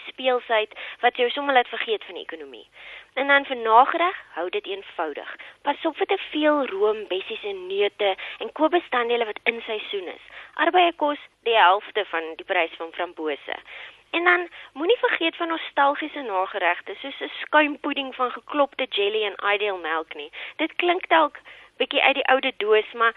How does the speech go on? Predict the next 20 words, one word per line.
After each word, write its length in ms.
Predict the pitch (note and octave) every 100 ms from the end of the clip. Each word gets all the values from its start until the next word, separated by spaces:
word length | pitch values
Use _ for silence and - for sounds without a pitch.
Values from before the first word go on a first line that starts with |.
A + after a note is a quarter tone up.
| -
dit 120 | - A3+
gaan 200 | C#4+ -
'n 100 | - C#4
glimlag 380 | - D4 C#4 C#4
op 120 | C4+ -
almal 300 | A3+ B3 B3+
se 120 | B3 A3 G#3+ -
gesigte 520 | - G3+ G#3+ G#3 G#3+ -
sit 180 | A#3 A3+
en 140 | A3
dit 160 | G3+ G3
hoef 280 | E3+ G3 -
nie 100 | A3
'n 100 | F#3
plaas 180 | E3+ -
te 80 | -
prys 260 | F3+ E3+
te 80 | -
kos 280 | - D3+ D3+
nie. 140 | -